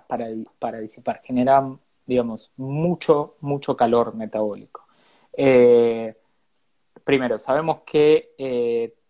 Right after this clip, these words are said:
eran animales que, eh, crecían extremadamente rápido,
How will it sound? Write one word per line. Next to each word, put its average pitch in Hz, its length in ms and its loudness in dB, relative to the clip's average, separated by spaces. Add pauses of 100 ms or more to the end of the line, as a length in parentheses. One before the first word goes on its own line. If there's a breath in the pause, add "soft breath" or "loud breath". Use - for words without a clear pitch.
(140)
eran 143 280 -6
animales 139 560 -6
que, 131 500 -8
eh, 117 260 -8
crecían 143 680 -4
extremadamente 135 760 -2
rápido, - 440 -10